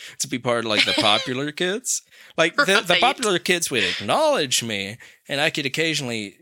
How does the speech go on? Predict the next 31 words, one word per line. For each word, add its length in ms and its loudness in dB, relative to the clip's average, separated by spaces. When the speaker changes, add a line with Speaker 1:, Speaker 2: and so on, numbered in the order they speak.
Speaker 1:
try 380 -2
to 100 -6
talk 300 -4
to 80 -4
them, 160 -6
but 160 -4
if 180 -6
anyone 400 0
else, 380 -2
like, 300 -8
joined 460 -4
what 260 -6
they 140 -2
were 160 -6
doing, 560 -8
or, 400 -8
like, 340 -4
they 120 2
were 120 -6
going 340 -8
to 100 -6
do, 300 -6
like, 200 -4
some 200 -4
big 180 -8
group 300 -14
thing, 260 -6
I 180 -6
was 280 -8
never 560 -2
involved. 560 -14